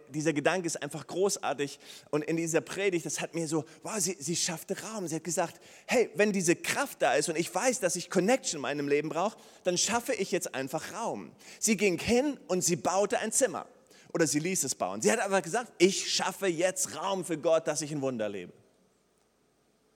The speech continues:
Weil meine Frage an dich heute, die Frage an uns ist, schaffen wir Raum für Gott,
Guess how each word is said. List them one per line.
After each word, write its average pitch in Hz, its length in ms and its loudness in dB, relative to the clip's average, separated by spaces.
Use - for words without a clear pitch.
Weil 127 180 -6
meine 208 320 -2
Frage 185 340 -2
an 170 120 0
dich 196 240 -2
heute, 170 240 -2
die 180 140 -8
Frage 185 340 -2
an 196 80 0
uns 226 220 -4
ist, - 360 -10
schaffen 202 600 0
wir 147 360 2
Raum 156 480 2
für 147 260 -6
Gott, 120 500 -4